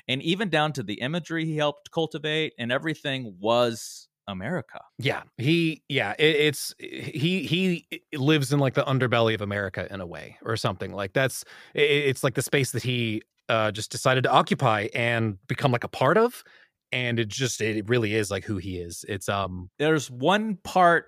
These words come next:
Speaker 1: you know, there, that's, like, the million dollar question. Is this performance art? Is this really who he is deep down?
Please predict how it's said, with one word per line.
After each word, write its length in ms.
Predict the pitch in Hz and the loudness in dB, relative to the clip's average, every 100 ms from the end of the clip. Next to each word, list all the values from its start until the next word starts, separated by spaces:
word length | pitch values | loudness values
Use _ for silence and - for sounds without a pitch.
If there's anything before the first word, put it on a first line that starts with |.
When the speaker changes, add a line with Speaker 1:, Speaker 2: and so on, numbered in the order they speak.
| - | -6
Speaker 1:
you 100 | 143 | -2
know, 200 | 139 123 | 0 0
there, 260 | 117 160 | 2 0
that's, 340 | 123 156 202 - | 4 4 4 4
like, 360 | 170 151 - | 4 4 0
the 100 | 113 | -6
million 280 | 120 123 123 | -2 -2 0
dollar 180 | 117 107 | 2 0
question. 580 | 101 113 101 - 78 71 | 0 -4 -4 -6 -12 -10
Is 180 | - 110 | -8 -6
this 220 | - 120 - | -4 -4 -4
performance 680 | 131 113 107 113 139 156 165 | -6 -6 -4 -4 -4 -6 -2
art? 260 | 170 - - | -2 -4 -8
Is 140 | 113 | -6
this 200 | 123 151 | -4 -6
really 380 | 101 98 123 151 | -6 -6 -4 -4
who 240 | 127 139 135 | -2 -2 -2
he 140 | 117 | -2
is 200 | 123 123 | -4 -4
deep 240 | 127 123 | -10 -8
down? 360 | - 95 131 | -8 -4 -4